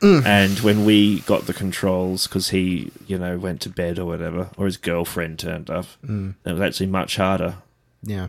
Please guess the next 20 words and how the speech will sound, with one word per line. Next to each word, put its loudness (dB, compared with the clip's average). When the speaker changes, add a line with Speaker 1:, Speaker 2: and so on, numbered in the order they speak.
Speaker 2:
There -10
was -2
nothing 2
built 0
into -2
the -2
character 0
at -2
all. 0
<laughs> -2
Speaker 1:
Yeah. 8
It -16
seems 2
like 4
everything's 0
just -6
been -2
poured -2
into 0
destruction. -2